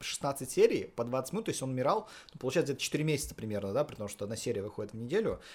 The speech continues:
Э, за это время как раз действительно, э, очень многое произошло, да, я думаю, в жизни там многих людей,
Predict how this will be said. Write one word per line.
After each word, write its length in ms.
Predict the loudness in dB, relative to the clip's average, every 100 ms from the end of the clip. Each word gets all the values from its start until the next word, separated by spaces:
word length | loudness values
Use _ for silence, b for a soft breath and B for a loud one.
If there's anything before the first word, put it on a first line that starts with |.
| B -12
Э, 580 | -6 -4 -4 -2 -2
за 140 | 2 4
это 180 | 2 2
время 300 | 2 2 2
как 140 | -2
раз 140 | -2 -2
действительно, 560 | -4 -4 -4 -2 0
э, 800 | 0 0 0 0 0 0 -2 -4 -2
очень 240 | -2 0 -2
многое 380 | 0 2 2 2
произошло, 600 | 2 2 0 2 2 2
да, 100 | 2
я 100 | 2
думаю, 160 | 0
в 40 | -4
жизни 200 | -4 -4
там 120 | -10
многих 360 | -8 -8 -10 -14
людей, 460 | -10 -4 0 -2